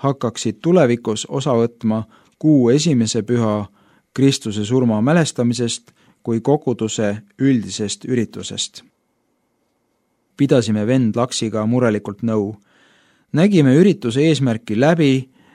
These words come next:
kuid oli ebasõbralik osavõtust loobuda. Viimaks otsustasime nii,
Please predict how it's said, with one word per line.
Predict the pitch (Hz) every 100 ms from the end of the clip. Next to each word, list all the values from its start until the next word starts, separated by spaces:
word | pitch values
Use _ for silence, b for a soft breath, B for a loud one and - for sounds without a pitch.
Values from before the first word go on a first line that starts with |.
| b _ -
kuid | 135 127 123 -
oli | 143 143 127 123
ebasõbralik | 170 - 127 160 156 127 113 - -
osavõtust | 147 151 117 113 110 -
loobuda. | 143 113 95 101 101 - _ _ _ _ _ _ _ _ _ _ _ _ _ -
Viimaks | 160 202 131 -
otsustasime | 151 156 127 110 107 110 120
nii, | 143 165 127 120